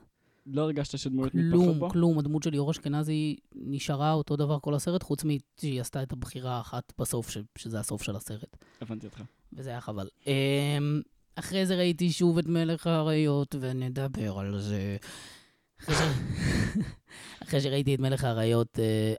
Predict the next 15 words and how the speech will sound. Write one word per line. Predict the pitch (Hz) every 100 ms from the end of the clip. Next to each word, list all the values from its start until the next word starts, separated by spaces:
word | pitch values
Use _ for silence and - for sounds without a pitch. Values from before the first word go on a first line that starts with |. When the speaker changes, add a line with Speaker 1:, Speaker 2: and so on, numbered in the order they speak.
| 196
Speaker 2:
אה, | 196
אה, | 185 175 175
אה, | 151
ראיתי | 127 131
גם | 127 117
את | 123
Bad | 135 135 120
Education, | - 131 131 131 107 101 98 95 90 90 - _ _ _
Speaker 1:
מה | 135
זה | 135 135
Bad |
Education? | 131 120
Speaker 2:
שיצא | 123 123 135 139
ממש | 127 120 139 143
לאחרונה. | 139 113 87 107 113 117 170